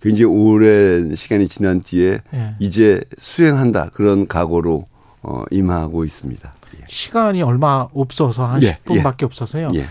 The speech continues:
Speaker 2: 사회민주당이라는 의미는 어떤 게 있을까요?
Speaker 1: 예, 보통 이제 유럽의 사회민주당이 많지 않습니까?
Speaker 2: 예.
Speaker 1: 아, 저희도 기본 지향은 같습니다. 그래서, 어, 우리가 특히 사회민주당이 만든 유럽의 복지국가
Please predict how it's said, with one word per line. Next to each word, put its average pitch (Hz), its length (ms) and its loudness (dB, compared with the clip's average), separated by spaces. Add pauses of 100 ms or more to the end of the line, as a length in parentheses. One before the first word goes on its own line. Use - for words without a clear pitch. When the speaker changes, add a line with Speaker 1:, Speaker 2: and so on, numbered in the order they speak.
Speaker 2:
사회민주당이라는 185 1600 0
의미는 208 600 2
어떤 202 400 -4
게 214 100 -2
있을까요? 120 640 -6
Speaker 1:
예, 151 100 8
보통 175 300 2
이제 175 240 4 (240)
유럽의 180 340 6
사회민주당이 190 720 2
많지 104 340 2
않습니까? 123 560 2
Speaker 2:
예. 113 40 -2
Speaker 1:
아, 101 200 2
저희도 123 400 4
기본 170 360 4
지향은 135 480 2
같습니다. 104 680 0
그래서, 107 420 0 (540)
어, 78 440 -4
우리가 101 280 0
특히 - 320 -4
사회민주당이 139 840 2
만든 113 360 2
유럽의 127 400 4
복지국가 80 760 -6